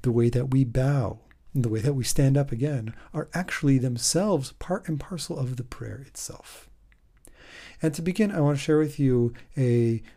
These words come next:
Gemara, uh, in, in Brachos, Daf Kaf Tet Amud Aleph, twenty-nine A. The Gemara asks, "Hani Shmonasre Keneged Mi?" They ask, "These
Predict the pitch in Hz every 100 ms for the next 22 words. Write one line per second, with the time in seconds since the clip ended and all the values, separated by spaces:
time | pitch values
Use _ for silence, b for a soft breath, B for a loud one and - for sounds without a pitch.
0 | B - 135 147 151 135 123 - b b
1 | b b - 185 - - 147 127 208 180
2 | 113 123 139 147 135 120 - 117 - 120
3 | - - 139 127 110 104 131 135 131 117
4 | - - 135 123 117 107 113 98 101 -
5 | - _ _ _ _ _ - - 135 147
6 | 180 190 170 139 135 - - - B B
7 | 170 202 208 - 156 151 143 147 139 127
8 | 120 110 101 107 87 87 _ _ _ -
9 | b b b b b b b b 147 160
10 | 165 - - - - - _ _ _ _
11 | _ _ _ _ _ _ _ _ _ _
12 | 160 147 151